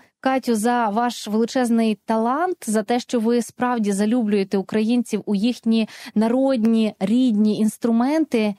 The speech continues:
Навчайте, будь ласка, цьому, продовжуйте виконувати. Ну і ви знаєте тепер, до кого звертатися, якщо вам треба буде, е, вчитель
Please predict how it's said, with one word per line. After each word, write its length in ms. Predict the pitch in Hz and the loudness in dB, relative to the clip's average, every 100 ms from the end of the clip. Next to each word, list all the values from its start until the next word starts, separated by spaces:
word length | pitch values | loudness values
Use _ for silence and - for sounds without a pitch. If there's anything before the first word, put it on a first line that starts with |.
| - | -2
Навчайте, 640 | 233 226 262 226 202 185 | -2 0 -2 0 -2 -4
будь 180 | 180 190 | -4 -2
ласка, 340 | 190 - 196 | -4 -4 -8
цьому, 500 | 185 233 254 254 208 | -4 -2 0 0 -2
продовжуйте 720 | - 208 196 233 202 208 214 | -2 -2 0 0 0 -2 -2
виконувати. 720 | 202 196 254 269 254 208 202 202 - - | -2 -2 -2 0 0 0 -2 -6 -8 -4
Ну 100 | 226 | 0
і 60 | 233 | 0
ви 180 | 240 294 | 0 0
знаєте 440 | 240 254 247 214 | 0 0 0 -2
тепер, 440 | 202 196 254 269 | -4 -4 0 0
до 140 | 214 208 | 0 -2
кого 360 | - 254 240 220 - | 0 0 0 -2 -6
звертатися, 800 | 220 202 220 226 269 294 254 226 214 | 0 2 2 0 -2 -2 -2 -2 -2
якщо 340 | 208 - 262 | -2 -2 -2
вам 220 | 233 226 | 0 0
треба 380 | 208 233 240 220 | -2 -2 0 0
буде, 460 | 190 233 240 226 220 - - 208 | 0 0 2 2 0 -6 -8 -2
е, 140 | 202 | -2
вчитель 720 | 185 - - 294 285 262 220 | -2 -8 -2 0 0 0 -2